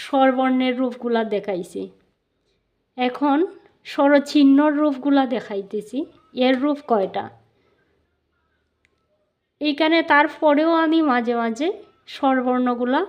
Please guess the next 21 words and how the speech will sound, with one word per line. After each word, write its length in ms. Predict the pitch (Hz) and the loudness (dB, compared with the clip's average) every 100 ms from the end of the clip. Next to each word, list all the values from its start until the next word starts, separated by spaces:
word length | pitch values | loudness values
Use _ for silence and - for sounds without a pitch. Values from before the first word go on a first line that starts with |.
| - _ | -10 _
একটা 280 | 262 254 277 | -10 -6 -4
দুইটা 280 | 247 262 262 | -2 -2 0
নিয়ে 220 | 254 247 | 0 0
আসছি, 380 | 220 214 - 196 202 _ _ _ _ _ _ _ _ | -2 -4 -8 -12 -12 _ _ _ _ _ _ _ _
তাহলে 280 | 269 277 302 285 - | -6 -2 -2 -2 -4
আজকে 340 | 269 269 - | -4 -4 -4
নিয়ে 200 | 302 311 302 | -2 0 -2
আসা 160 | 294 311 | -2 -2
উচিত 340 | 285 277 269 - | -4 -4 -6 -6
না, 100 | 247 381 - | -6 -6 -2
তবুও 340 | 269 247 247 240 | -2 0 0 0
দেখাইতেছি 800 | 226 220 240 226 226 226 - 330 - _ _ _ _ _ _ _ _ _ _ _ | -4 -4 -4 -4 -6 -8 -6 -6 -8 _ _ _ _ _ _ _ _ _ _ _
এর 160 | 220 208 | -6 -4
মধ্যে। 360 | 202 196 196 196 _ _ _ _ _ _ _ 262 | -2 -4 -8 -16 _ _ _ _ _ _ _ -4
তাহলে 340 | 247 294 302 403 - _ _ _ _ _ _ - | 0 2 2 0 -6 _ _ _ _ _ _ 0
ওর 180 | 247 247 | 4 4
রূপ 200 | 254 262 - | 2 0 0
কয়টি? 360 | 269 262 262 453 494 - _ _ _ _ _ _ _ _ _ _ _ _ _ _ _ _ _ - | 2 2 2 0 0 -14 _ _ _ _ _ _ _ _ _ _ _ _ _ _ _ _ _ -4
এইখানে 440 | 254 247 233 254 392 - - | -2 0 0 0 -2 -4 -6
রস্যুকার, 640 | 240 262 262 277 262 277 427 - - - | 0 0 0 -6 0 0 0 -4 -18 -4
এইখানে 440 | 240 233 247 269 | -4 0 0 0